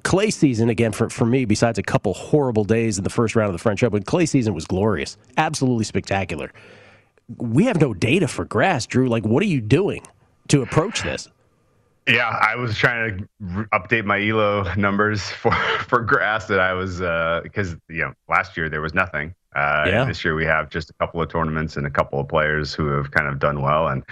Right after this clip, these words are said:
Speaker 2: uh, the first thing that popped as I did a sort of a raw crunch was the number two player on grass coming into this tournament is Marin Cilic. And I'm like, "Well, that's insane." Uh,
Speaker 1: <laughs>
Speaker 2: I, and
Speaker 1: That's right.
Speaker 2: yes, he's good. He's good on grass, and, but he,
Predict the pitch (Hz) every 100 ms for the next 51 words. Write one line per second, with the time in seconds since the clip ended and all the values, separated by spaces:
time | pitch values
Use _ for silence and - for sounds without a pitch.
0 | - 127 87 85 85 80 110 110 117 104
1 | 95 95 95 - 95 87 87 90 85 85
2 | 85 - 95 87 82 80 85 87 - 92
3 | 92 - 85 76 71 67 80 82 85 -
4 | 92 76 101 98 98 117 120 120 113 -
5 | 117 117 117 113 113 123 123 123 - 92
6 | 87 90 90 87 - 69 62 - 67 64
7 | 69 69 76 80 76 - 64 - 60 78
8 | - - - 80 80 78 78 76 160 87
9 | 92 165 92 92 92 - - 139 131 139
10 | 107 - 104 92 120 117 - _ _ 135
11 | 127 220 147 104 139 170 98 98 - 104
12 | 95 98 - 104 101 101